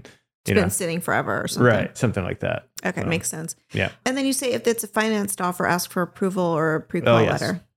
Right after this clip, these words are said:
Speaker 2: Yeah, very important. A lot of times people will say, uh, "Write an offer,"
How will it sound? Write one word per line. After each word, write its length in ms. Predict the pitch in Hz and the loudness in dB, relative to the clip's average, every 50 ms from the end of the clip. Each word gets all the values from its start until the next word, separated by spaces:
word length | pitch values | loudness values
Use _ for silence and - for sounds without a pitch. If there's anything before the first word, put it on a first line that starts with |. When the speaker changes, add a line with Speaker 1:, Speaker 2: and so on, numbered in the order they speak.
| _ - | _ 0
Speaker 2:
Yeah, 140 | 117 107 104 | 0 2 4
very 240 | 101 147 170 196 185 | 6 6 6 8 6
important. 400 | 147 - 170 135 104 104 98 - - - _ _ _ - | 6 6 6 6 4 2 -2 -6 -12 -20 _ _ _ 0
A 80 | 151 143 | 4 6
lot 160 | 160 180 175 | 6 6 4
of 40 | 160 | 4
times 280 | 170 165 151 147 143 | 2 4 4 4 2
people 240 | - 156 135 - 127 | 2 0 2 4 2
will 40 | 120 | 2
say, 220 | 117 - 127 127 | 4 6 4 6
uh, 140 | 113 123 135 | 6 4 2
"Write 320 | 151 147 135 131 139 147 | 0 4 6 8 8 8
an 80 | 143 135 | 8 6
offer," 420 | 127 123 120 120 - 120 117 117 | 6 6 4 4 4 4 4 2